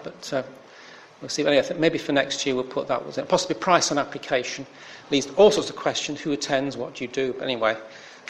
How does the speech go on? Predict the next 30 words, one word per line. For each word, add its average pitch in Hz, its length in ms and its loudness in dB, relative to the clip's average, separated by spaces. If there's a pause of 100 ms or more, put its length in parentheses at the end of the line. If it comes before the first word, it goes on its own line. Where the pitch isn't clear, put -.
uh, 123 120 -8
I - 60 -6
thought - 280 -4
that - 200 -4
one, 104 240 -2
we 101 80 -10
sh-, - 180 -8
we 123 60 -4
sh-, - 240 -10
we 131 60 -4
should 147 220 -4
have 117 180 -8
that - 160 -4
one 113 200 -4
in. 107 120 -6 (600)
I 160 60 4
might 127 240 0
get 139 140 0
a - 20 0
nod 208 220 8
here, 117 180 2
but 127 160 -6
perhaps - 200 -8
somebody 120 320 -8
who's 110 100 -8
attended 113 340 -6
an - 60 -10
examination. - 540 -12 (720)
Um, 147 260 6 (2000)
so, 131 340 8